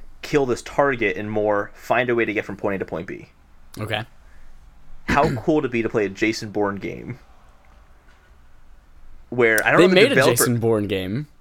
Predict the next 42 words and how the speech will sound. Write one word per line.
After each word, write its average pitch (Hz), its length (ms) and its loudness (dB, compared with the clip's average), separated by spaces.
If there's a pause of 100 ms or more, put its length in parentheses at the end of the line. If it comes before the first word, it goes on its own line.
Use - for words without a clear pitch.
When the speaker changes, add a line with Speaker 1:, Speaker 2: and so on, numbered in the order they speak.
(240)
Speaker 1:
Oh, 143 180 -2
they 123 140 -2
did. 147 240 2
That's 107 180 -2
right. 127 200 4
But, 135 140 0
like, 143 140 6
Speaker 2:
The, 127 140 4
Speaker 1:
better. 104 240 4
Speaker 2:
for 123 140 0
P 135 200 2
S 117 160 0
three 123 300 0
and 113 260 -4
three 127 140 -2
sixty. 98 440 -6 (460)
Yeah, 117 180 4
that 101 220 -4
wasn't 127 420 2
a 78 40 -10
piece - 240 -10
of - 60 -12
shit. - 300 -8 (200)
That 110 200 -6
would 110 80 -8
be - 100 -8
Speaker 1:
That 113 120 -4
Speaker 2:
great. 104 100 -4
Speaker 1:
wasn't 143 220 2
a 104 40 -8
piece 117 100 -4
of - 60 -16
shit. - 160 -2
And 123 440 2
it 131 80 6
was 131 140 -2
kinda 147 240 2
like 127 280 2
you 147 160 2
have 151 280 2
to 131 80 -8
get, 120 400 2